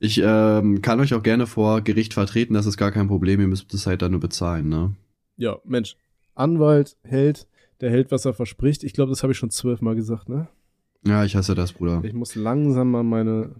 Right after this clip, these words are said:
Speaker 1: Ich bin ja auch, bin ja auch Torwart, ey, wie oft ich mir, äh, anhören darf, <laughs> „Tim hält den Ball, <laughs> lol.“
Speaker 2: <laughs> Ja, das finde ich aber auch ein bisschen
Speaker 1: Stressig.
Speaker 2: lustig. Ähm, aber ich bin ja auch ein Boomer, ne? Von daher, das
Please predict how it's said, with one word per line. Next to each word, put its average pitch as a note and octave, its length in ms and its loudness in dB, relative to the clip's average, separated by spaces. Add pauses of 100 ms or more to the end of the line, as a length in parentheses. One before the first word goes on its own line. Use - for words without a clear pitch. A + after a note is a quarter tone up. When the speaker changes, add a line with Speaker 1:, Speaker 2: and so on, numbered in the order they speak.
(140)
Speaker 1:
Ich C3+ 120 2
bin C3+ 120 6
ja C#3+ 80 6
auch, B2+ 160 0
bin B2 120 6
ja C3+ 80 6
auch B2 100 -2
Torwart, A#2+ 440 2
ey, A2 140 4
wie A#2 100 6
oft B2 140 0
ich B2 100 0
mir, A#2+ 100 4
äh, A2 400 2
anhören B2 240 6
darf, A#2 180 6
<laughs> D3 240 6
„Tim D3+ 180 4
hält C#3+ 160 6
den C#3 100 4
Ball, C3+ 220 4
<laughs> B2+ 180 2
lol.“ A#2+ 440 2
Speaker 2:
<laughs> - 40 -20 (540)
Ja, F3 420 -4
das G2 140 -8
finde G#2 180 -6
ich A2 80 -6
aber G#2+ 160 -6
auch G#2+ 100 -2
ein A2 80 -2
bisschen A2+ 240 -2
Speaker 1:
Stressig. G#2 520 0
Speaker 2:
lustig. F3+ 420 -4 (220)
Ähm, A#2 640 0 (560)
aber G#2 180 -4
ich G2 100 -10
bin A#2 120 -6
ja G#2 100 -2
auch G2+ 100 -2
ein F#2 100 -4
Boomer, G2 320 -4
ne? C3 180 0
Von D3 160 0
daher, A2+ 160 2
das G#2 120 -2